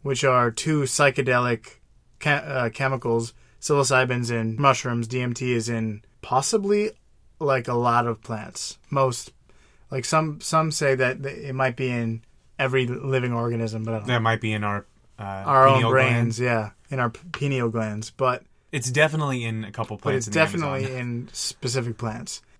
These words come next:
Speaker 1: So this chemical that the frogs secrete that's in the bufotoxin, um, also has the psychedelic properties.
Speaker 2: Uh-huh.
Speaker 1: So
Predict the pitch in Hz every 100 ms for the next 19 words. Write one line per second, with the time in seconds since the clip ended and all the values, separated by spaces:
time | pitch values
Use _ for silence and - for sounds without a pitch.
0 | _ - - 165 143 139 135 - - 165
1 | 170 165 143 127 117 120 156 151 143 127
2 | - 117 113 - 139 - - 175 180 156
3 | 135 127 120 113 117 110 - 113 104 -
4 | 143 131 113 110 127 139 - 123 117 113
5 | 110 123 120 110 120 110 127 113 117 113
6 | 110 - 120 110 - 107 226 - _ 107
7 | 104 117 - - - 151 143 135 127